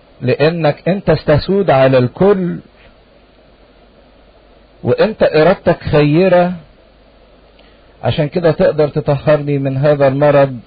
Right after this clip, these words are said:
أو من هذه الخطية. عبارة جميلة جدا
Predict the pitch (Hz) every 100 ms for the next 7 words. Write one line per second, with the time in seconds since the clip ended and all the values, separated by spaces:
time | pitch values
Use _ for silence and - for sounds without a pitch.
0 | - - 131 131 127 127 147 147 123 123
1 | 110 123 143 143 95 - _ _ _ _
2 | _ _ _ _ _ _ _ _ _ _
3 | _ _ _ _ - - _ - 117 139
4 | 165 143 139 147 170 143 135 160 151 151
5 | 147 135